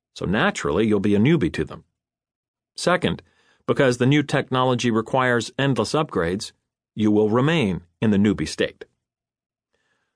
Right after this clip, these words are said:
Third, because the cycle of obsolescence is accelerating,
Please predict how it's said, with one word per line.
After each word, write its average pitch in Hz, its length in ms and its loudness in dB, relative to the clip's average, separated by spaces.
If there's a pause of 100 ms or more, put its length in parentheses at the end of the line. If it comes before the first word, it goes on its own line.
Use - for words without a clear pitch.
(140)
Third, 139 480 4
because 120 320 0
the 113 80 -4
cycle 131 400 0
of 117 80 0
obsolescence 127 720 0
is 95 80 -8
accelerating, 127 840 0